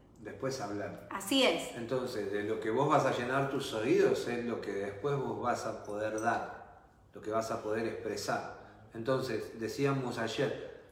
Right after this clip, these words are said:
Speaker 1: que si vos escuchás hablar a alguien, a-, apenas escuchás hablar a alguien, ya sabés quién es, ya sabés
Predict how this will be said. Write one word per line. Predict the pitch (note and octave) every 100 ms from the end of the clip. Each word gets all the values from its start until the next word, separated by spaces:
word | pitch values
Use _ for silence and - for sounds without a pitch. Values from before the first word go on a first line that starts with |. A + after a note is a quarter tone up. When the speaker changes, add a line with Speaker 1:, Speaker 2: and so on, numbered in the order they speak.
| -
Speaker 1:
que | A#2 A2
si | G#2 B2
vos | C3 C3
escuchás | A#2+ B2+ A#2 B2+ -
hablar | A#2+ B2 B2
a | A#2+ A#2+ B2
alguien, | A2 G#2+ F#2+ G2 - - - -
a-, | A2 - -
apenas | C3+ D3 D3 C#3 -
escuchás | A2+ A#2+ - C3+ -
hablar | A#2 A#2+ B2
a | A#2
alguien, | C#3+ D3+
ya | A#2
sabés | G#2+ G#2+ G#2+ G#2+
quién | A2+ A#2
es, | B2 - - - - - - - _ -
ya | A2+
sabés | A#2+ A#2